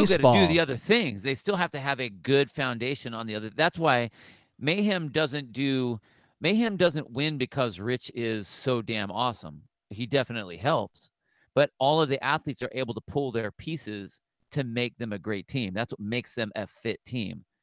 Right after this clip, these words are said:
Speaker 1: Over the course of that entire team, they're able to check off all the boxes.
Speaker 2: Right.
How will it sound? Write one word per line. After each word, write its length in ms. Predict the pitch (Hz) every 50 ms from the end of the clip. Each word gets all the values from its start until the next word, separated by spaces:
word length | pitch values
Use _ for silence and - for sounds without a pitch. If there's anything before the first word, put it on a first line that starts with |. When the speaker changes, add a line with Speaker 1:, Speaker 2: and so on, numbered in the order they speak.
| _ _ _ _ _ _ -
Speaker 1:
Over 180 | 117 127 110 107
the 60 | 104
course 360 | - - 147 139 135 - -
of 100 | 123 107
that 180 | 113 107 101 - _ -
entire 320 | 117 104 104 120 117 107 98
team, 260 | - - 131 127 113
they're 120 | 104 107
able 100 | 104 - 95 92
to 40 |
check 200 | - - 107 -
off 100 | 98 92 -
all 80 | 95 85
the 60 | 85
boxes. 480 | 80 92 92 90 - - - - - _ -
Speaker 2:
Right. 140 | 101 90